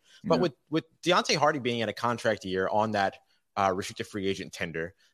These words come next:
Speaker 1: the last time that we heard about his contract negotiations, 'cause he just won a long-term deal,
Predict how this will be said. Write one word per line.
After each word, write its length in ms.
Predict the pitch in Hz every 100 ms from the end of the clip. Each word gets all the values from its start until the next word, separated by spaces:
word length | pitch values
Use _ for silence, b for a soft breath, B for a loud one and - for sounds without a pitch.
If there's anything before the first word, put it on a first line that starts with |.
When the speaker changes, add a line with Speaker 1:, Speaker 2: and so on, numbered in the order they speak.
| -
Speaker 1:
the 80 | 104
last 380 | 107 127 156
time 140 | - 131
that 80 | 90
we 100 | 90
heard 400 | - - 139 143
about 300 | 104 92 87
his 120 | 95
contract 420 | - 127 135 101 85
negotiations, 680 | 87 85 - 80 78 104
'cause 140 | - -
he 60 |
just 180 | 80 104
won 140 | 95 95
a 40 |
long-term 440 | 82 80 80 78 71
deal, 380 | 117 127 80